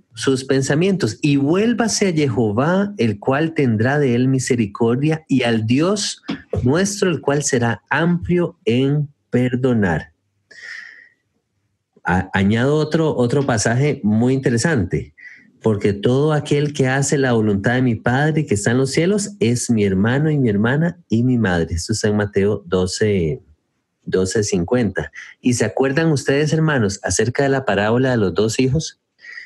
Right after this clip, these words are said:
De cómo un hombre tenía dos hijos y al primero le dijo, "Hijo,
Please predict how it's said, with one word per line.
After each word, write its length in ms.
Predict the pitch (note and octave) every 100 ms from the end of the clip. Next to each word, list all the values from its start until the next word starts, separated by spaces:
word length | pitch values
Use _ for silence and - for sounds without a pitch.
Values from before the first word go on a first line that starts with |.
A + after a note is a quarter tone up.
| - -
De 100 | G2+
cómo 260 | A#2+ B2+
un 100 | C#3+
hombre 240 | C#3 C#3+ D3
tenía 360 | C3 A2+ B2+
dos 260 | C3+ A#2+ -
hijos 540 | C3+ C3 C#3+ C#3+ C#3+ - - - -
y 140 | A2+
al 140 | A2+
primero 400 | G#2+ G#2+ A2 B2+
le 80 | C3+
dijo, 500 | A#2+ C3+ D3 D3+ D3+
"Hijo, 600 | - D3 F3 - G3 G3